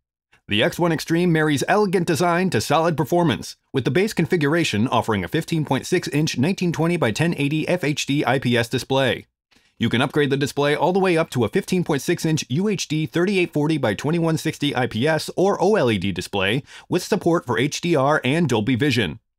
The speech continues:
The action of the two-level backlit keyboard is quiet on the whole, but provides firm but snappy tactile feedback that feels good and helps to resist fatigue,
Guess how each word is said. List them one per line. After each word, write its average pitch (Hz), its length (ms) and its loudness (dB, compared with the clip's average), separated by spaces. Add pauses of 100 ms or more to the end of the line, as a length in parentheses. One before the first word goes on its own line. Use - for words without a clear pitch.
The 110 160 0
action 147 300 0
of 131 100 -2
the 127 80 2
two-level 147 420 0
backlit 143 360 0
keyboard 135 420 0
is 139 160 -2
quiet 170 400 0
on 123 120 2
the 139 100 2
whole, 156 380 0 (200)
but 131 120 -2
provides 151 360 0
firm 208 340 2
but 156 140 0
snappy 160 400 -2
tactile 131 540 2
feedback 113 680 0
that 117 160 -2
feels 185 240 2
good 165 380 2
and 107 100 0
helps 123 220 -2
to 123 80 -2
resist 123 360 0
fatigue, 151 560 0